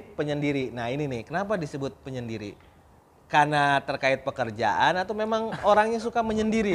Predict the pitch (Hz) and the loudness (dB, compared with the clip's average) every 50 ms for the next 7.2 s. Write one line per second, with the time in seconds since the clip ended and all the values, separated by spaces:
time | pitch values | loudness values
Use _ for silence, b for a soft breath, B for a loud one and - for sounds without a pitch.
0 | 147 131 120 117 120 - 202 208 226 240 233 233 247 233 220 254 240 254 254 262 | 0 0 -2 0 6 8 8 10 10 8 6 6 2 0 0 -2 -2 4 4 4
1 | 254 247 254 247 247 247 247 254 247 247 480 480 466 - 302 - - 359 359 311 | 4 2 -2 -2 0 4 4 4 4 6 2 -2 -2 0 -2 -2 0 2 6 6
2 | 269 247 269 247 - 277 247 226 220 208 202 196 180 190 208 - 247 302 330 339 | 6 6 4 2 2 6 6 6 6 6 4 2 2 2 -2 -4 -6 -6 -6 -6
3 | 320 320 311 311 294 262 262 262 - - - - - - 262 - - 277 - - | -6 -6 -6 -8 -10 -12 -16 -16 -18 -20 -20 -20 -18 -16 -16 -10 -8 -8 -4 -4
4 | 220 233 247 226 - - 196 202 196 202 196 196 214 - - - - - - 208 | -4 -2 -2 -6 -6 -4 2 2 4 4 4 0 -2 -6 -14 -20 -20 -12 -6 -4
5 | 208 208 208 202 196 202 208 - 101 98 90 110 123 120 117 110 - - 110 110 | -4 -2 0 0 -2 0 -2 -2 -2 -2 -2 -2 0 0 -2 -4 -6 -8 -8 -8
6 | 110 110 101 98 95 - 143 139 143 - 139 143 147 160 240 - - - 120 127 | -8 -8 -8 -8 -10 -10 -10 -12 -10 -8 -4 -4 -4 -4 -4 -6 -6 -8 -12 -8
7 | 131 127 127 | -6 -4 -4